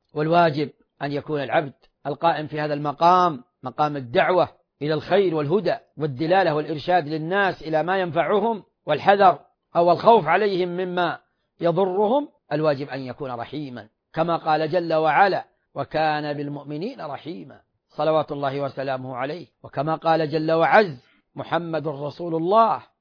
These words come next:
والذين معه أشداء على الكفار رحماء بينهم". فالرحمة من صفات أهل الإيمان، وقد ندب إليها رسول الله صلى الله عليه وسلم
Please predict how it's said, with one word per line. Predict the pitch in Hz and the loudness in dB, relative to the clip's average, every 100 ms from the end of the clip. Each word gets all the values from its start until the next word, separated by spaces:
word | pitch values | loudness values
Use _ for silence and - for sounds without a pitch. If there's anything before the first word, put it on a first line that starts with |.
| _ - | _ -10
والذين | 131 147 151 156 170 | -6 -4 -4 -2 -2
معه | 202 131 - _ _ _ - | -2 -2 -8 _ _ _ -4
أشداء | 170 175 123 160 160 160 156 156 151 147 | -4 -4 -4 2 4 4 2 0 -2 -2
على | 135 | -2
الكفار | 160 - 160 - 220 277 269 - _ _ _ | -2 -6 -8 0 4 4 2 -6 _ _ _
رحماء | 151 135 147 147 147 147 147 139 135 | -10 -4 -4 -2 -2 -2 -2 -4 -6
بينهم". | 135 135 139 117 - _ _ | -8 -8 -10 -12 -18 _ _
فالرحمة | - 196 240 226 233 | -2 2 2 2 0
من | 226 214 | 0 -2
صفات | 190 262 277 | 0 0 0
أهل | 202 | 0
الإيمان، | 180 160 165 170 190 170 117 _ - | -2 -4 -4 0 0 -2 -6 _ -14
وقد | 143 175 | -6 -4
ندب | 175 202 190 | -2 0 2
إليها | 170 170 185 165 190 196 147 _ _ _ - | 2 0 0 2 4 4 0 _ _ _ -6
رسول | 165 202 220 | -4 0 0
الله | 190 185 165 | 4 2 2
صلى | 147 185 175 | -2 -2 -2
الله | 170 160 143 | 0 0 0
عليه | 151 156 147 | -2 -4 -4
وسلم | 143 160 170 160 139 | -6 -4 -6 -6 -8